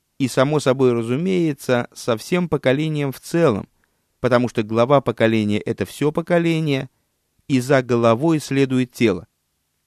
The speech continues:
Вместе с тем понятно, что поскольку сокрытие души Реббецен из мира,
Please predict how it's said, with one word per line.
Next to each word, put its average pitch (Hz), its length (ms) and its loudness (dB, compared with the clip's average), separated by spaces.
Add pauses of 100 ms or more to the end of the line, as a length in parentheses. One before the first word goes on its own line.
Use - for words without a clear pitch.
(1700)
Вместе 147 460 0
с - 80 -8
тем 160 240 -2
понятно, 143 760 0
что - 220 0
поскольку 151 640 0
сокрытие 131 680 -2
души 113 460 -4
Реббецен 131 560 -2
из 110 100 -6
мира, 131 420 -2